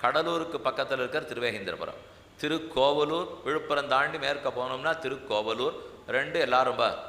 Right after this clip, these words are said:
முக்கியமா தெரிஞ்ச ஊர் தான். அதுல இப்ப முதல் க்ஷேத்திரத்தை அனுபவிப்போம். நடுநாட்டு திருப்பதிகளுக்குள்ளே இப்ப நாம பார்க்கிறது மொத்த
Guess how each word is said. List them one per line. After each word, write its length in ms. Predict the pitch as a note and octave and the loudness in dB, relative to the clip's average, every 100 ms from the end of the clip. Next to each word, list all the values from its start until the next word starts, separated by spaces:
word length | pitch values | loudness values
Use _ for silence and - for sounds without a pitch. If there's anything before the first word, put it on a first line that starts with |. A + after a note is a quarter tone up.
| G#2+ | -10
முக்கியமா 400 | A#2+ - D3 D#3 D3+ | -10 -4 0 0 0
தெரிஞ்ச 260 | A#2+ C#3 C#3 A2 | -4 -2 -4 -2
ஊர் 140 | G#2+ G#2 | -2 -2
தான். 120 | A#2+ - - - | -2 -6 -16 -8
அதுல 260 | E3+ G#3 G3 | -2 0 0
இப்ப 160 | C3+ A2 | 0 0
முதல் 220 | A#2+ E3 - | 2 0 0
க்ஷேத்திரத்தை 640 | C3 B2 - A2+ - B2+ F2+ | 0 0 0 -2 -2 -4 -4
அனுபவிப்போம். 580 | G2+ F#2+ F#2+ - C#3 - - - G2 | -2 -2 -2 -2 -2 -4 -14 -6 -2
நடுநாட்டு 580 | C3 G3 G3 F3 - C#3+ - | 0 2 4 2 0 -8 -6
திருப்பதிகளுக்குள்ளே 960 | B2+ - A2+ G2+ F#2+ E2+ F2+ F2 A2 F#3 - - | -8 -6 -6 -2 -4 -6 -8 -4 -2 -4 -8 -18
இப்ப 200 | - B2 | -6 0
நாம 240 | A2 G2+ - | 0 0 2
பார்க்கிறது 420 | G#2+ A#2+ B2 B2+ E3+ - - - B2+ | 2 2 -2 -4 -6 -10 -16 -2 -2
மொத்த 340 | D3 F#3+ | 0 0